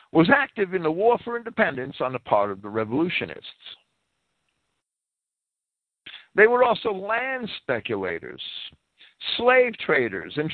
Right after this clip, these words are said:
fur traders. And they were slaveholders until the Civil War. Before that war, one of the family scions, Benjamin Gretz, had relocated to Kentucky.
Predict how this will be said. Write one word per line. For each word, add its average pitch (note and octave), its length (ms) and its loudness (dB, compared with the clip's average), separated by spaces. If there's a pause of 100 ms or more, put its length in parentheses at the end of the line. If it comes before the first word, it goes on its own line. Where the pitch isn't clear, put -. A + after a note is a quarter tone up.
fur A3+ 200 4
traders. F2+ 600 -2 (1080)
And G#3+ 120 4
they B3 80 4
were B3+ 160 2 (120)
slaveholders F3 920 2
until B2+ 520 -6
the A#2+ 120 -10 (140)
Civil G2 300 -8
War. A#2 720 -4 (1800)
Before C#4+ 400 4
that D3+ 240 0
war, G#2 440 0 (1200)
one A3+ 180 4
of B3+ 100 2
the A3+ 100 4 (100)
family C#4 480 0
scions, A2 720 -2 (180)
Benjamin A#3 420 -2
Gretz, F#3 380 2 (920)
had C#3+ 100 2
relocated B2 760 2
to B2 80 -4
Kentucky. B2+ 880 0